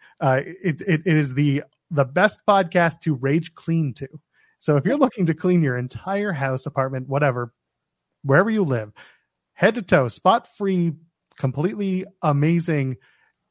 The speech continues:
Alex will make you do it. And Kate too, I guess, will also help.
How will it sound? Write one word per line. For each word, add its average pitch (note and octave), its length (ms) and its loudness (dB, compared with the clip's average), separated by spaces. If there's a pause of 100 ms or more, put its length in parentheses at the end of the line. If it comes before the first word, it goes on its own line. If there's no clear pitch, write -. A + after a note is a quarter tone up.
(180)
Alex D#3 380 4
will D3 100 -2
make C3 200 -6
you C#3 60 -6
do A2+ 180 -8
it. A2 60 -10
And A#2+ 100 -10
Kate E3+ 220 0
too, C3 200 0
I A#2 80 -2
guess, A2+ 260 -8
will A#2+ 100 -6
also A#2 240 -12
help. - 260 -14